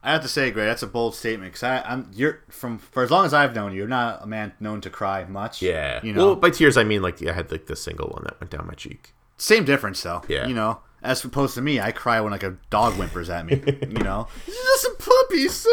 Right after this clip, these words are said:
Speaker 1: beautiful." But you, it's like,
Speaker 2: Yeah.
Speaker 1: "I am Greg, I am stoic, I will not show emotion." Urgh.
Speaker 2: Yeah, it's,
Speaker 1: And
Speaker 2: it's
Speaker 1: to hear you say that s-, s-, says a lot. <laughs>
Speaker 2: Dude, you gotta play those games. I, I, they're on PlayStation four.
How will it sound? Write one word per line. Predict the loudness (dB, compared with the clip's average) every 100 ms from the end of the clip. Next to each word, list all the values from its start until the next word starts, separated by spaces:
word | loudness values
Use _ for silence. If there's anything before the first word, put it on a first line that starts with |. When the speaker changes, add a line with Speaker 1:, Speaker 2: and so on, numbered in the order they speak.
| 6
Speaker 1:
beautiful." | 8 8 8 6 0
But | 0 2
you, | 6 8 8
it's | 6
like, | 4 4 2
Speaker 2:
Yeah. | 2 2 2 0
Speaker 1:
"I | -2 -2
am | -4 -6
Greg, | -2 -2 -2 -6
I | -10
am | -10
stoic, | -12 -8 -8 -8 -10
I |
will | -10 -8
not | -8 -8
show | -8 -8 -8
emotion." | -8 -10 -12 -18 -18
Urgh. | -16 -12 -12 -12 -16 -18 -6
Speaker 2:
Yeah, | -2 0 -2 2
it's, | 2 4
Speaker 1:
And | 2
Speaker 2:
it's | 2 -2 2
Speaker 1:
to | 6
hear | 6
you | 6
say | 6 6
that | 6 4 2
s-, | -4 -12 -12
s-, | -8 -8 -4
says | -4 -2
a |
lot. | -4 -4 -2 -2
<laughs> | -2
Speaker 2:
Dude, | 0 0
you | 2
gotta | 6 8 8
play | 4 2
those | 2 0 -4
games. | -8 -8 -8 -4 -2
I, | 0
I, | 2 2 0 4
they're | 6 6
on | 4 2 4
PlayStation | 2 2 2 -2
four. | -8 -8 -6 -6